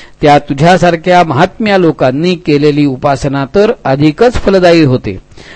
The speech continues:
प्रजापती पुत्र, सदाचार संपन्न सम्राट स्वयंभू म्हणून ब्रह्मावर्तामध्ये राहून सात समुद्रांनी वेढलेल्या सर्व पृथ्वीचे साम्राज्य करीत आहे. विप्रवर, तो धर्मज्ञ राजर्षी म्हणून शतरूपा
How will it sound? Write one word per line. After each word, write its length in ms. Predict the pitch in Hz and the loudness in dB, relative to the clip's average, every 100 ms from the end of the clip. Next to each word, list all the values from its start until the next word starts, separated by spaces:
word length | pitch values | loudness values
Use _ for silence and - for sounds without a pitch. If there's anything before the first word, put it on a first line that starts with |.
| - | -6
प्रजापती 580 | 151 151 196 202 185 208 | -2 2 2 2 -2 -2
पुत्र, 400 | 196 190 208 202 | -2 -2 0 -2
सदाचार 600 | 175 131 156 170 196 190 | -2 0 2 2 2 2
संपन्न 520 | 180 180 175 185 190 | 0 -2 -2 -4 -4
सम्राट 580 | 185 - 135 147 170 180 | -6 -2 -2 2 2 0
स्वयंभू 640 | - 131 143 165 165 175 175 | -2 -2 0 0 0 -2 0
म्हणून 360 | 170 175 185 185 - - - | -2 -2 -4 -6 -18 -18 -6
ब्रह्मावर्तामध्ये 920 | 135 139 143 175 185 175 185 180 175 175 | 0 0 2 2 2 2 0 0 0 0
राहून 440 | 165 151 185 196 - - - - | 2 2 2 0 -4 -18 -14 -2
सात 220 | 190 208 | 2 2
समुद्रांनी 720 | - - 175 185 175 185 214 | 0 -4 -4 -2 0 0 0
वेढलेल्या 600 | 180 160 147 160 160 180 | 0 -2 0 0 0 0
सर्व 360 | 180 - 170 190 | -2 -2 0 0
पृथ्वीचे 560 | 185 160 - 170 202 196 | 0 -4 -2 -2 0 -2
साम्राज्य 640 | - 127 135 196 190 202 | -2 -4 0 0 0 -2
करीत 280 | 160 143 131 | -2 -4 -4
आहे. 200 | 104 104 - _ - - - _ - | -10 -12 -18 _ -20 -20 -20 _ -4
विप्रवर, 640 | 147 196 196 185 190 214 214 - - 196 | 0 2 2 2 4 2 -2 -12 -4 2
तो 140 | 196 | 2
धर्मज्ञ 520 | 160 156 196 202 220 | 2 0 0 -2 -2
राजर्षी 600 | 202 180 185 180 - 196 | 2 2 2 0 -2 -4
म्हणून 460 | 170 208 208 135 127 - - - - - - | 0 0 2 0 -2 -10 -20 -16 -12 -6 -2
शतरूपा 920 | 170 - 208 196 196 196 226 220 | -2 0 0 0 0 -2 0 2